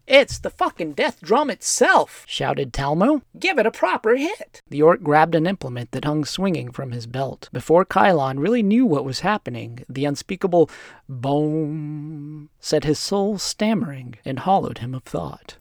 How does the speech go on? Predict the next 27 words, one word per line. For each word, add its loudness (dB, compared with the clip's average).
That -4
drum 2
stroke -10
was -2
an 2
obliterating 0
assault. -4
Kylon 4
understood -2
why 0
the -4
Orcan -2
tradition -2
of -8
the -4
death 0
drum -10
was -2
legendarily 0
terrifying -4
in -4
the -2
martial -2
history -6
of -6
the 0
Dernion. -4